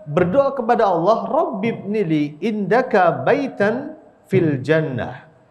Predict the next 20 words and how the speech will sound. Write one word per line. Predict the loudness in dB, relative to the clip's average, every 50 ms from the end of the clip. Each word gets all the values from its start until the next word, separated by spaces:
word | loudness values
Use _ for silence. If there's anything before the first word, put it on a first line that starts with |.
| _ _ _ -2
"Ya | 2 4 4 4
Allah, | 4 2 0 2 4 4 4 4 2 -2 -6 -10 -12 -16 -18 -20 -14 -2
bangunkanlah | 2 2 2 4 4 2 2 2 0 0 0 0 0 -2 -2 -2 -2 -4
aku | -4 -6 -8
sebuah | -6 -4 0 2 2 2 2 2
rumah, | -2 -4 -4 -4 -4 -4 -4 -6 -10 -12 -18 -20 _ _ _ _ _ _ _ _ _ _ _ _ _ _ -6
bangunkanlah | 0 0 2 2 2 2 0 0 0 -2 -4 -2 -2 -2 0 0
aku | 0 -2 -4 -6 -8 -8 -6 -2
di | -2 0
sisimu | 0 0 -2 -2 -2 -4 -2 -2 -2 0 0 0 0 -2
sebuah | -2 -2 -2 0 2 2 4 2
rumah | 2 -2 -2 -2 -2 -2
di | -2 -2 -4 -4
surga." | -4 -4 -4 -4 -4 -4 -4 -6 -6 -8 -16 -20 -20 -20 _ _ _ _ _ _ _ _ _ _ _ _ _ _
Jadi, | -2 0 2 2 4 2 2 0 -2 -6 -12 -18 -12 -4 -2
perhatikanlah | 0 2 4 2 2 2 0 -2 0 0 -2 -2 0 0 0 -2 -2
siapa | -4 -8 -2 0 2 2 2 0 0 0 0 0 -2 -4
tetangga | -8 -6 -4 -2 -2 0 0 -2 -2
kita | -2 -4 -2 0 0 0
dulu. | 0 0 0 0 0 0 -2 -4 -6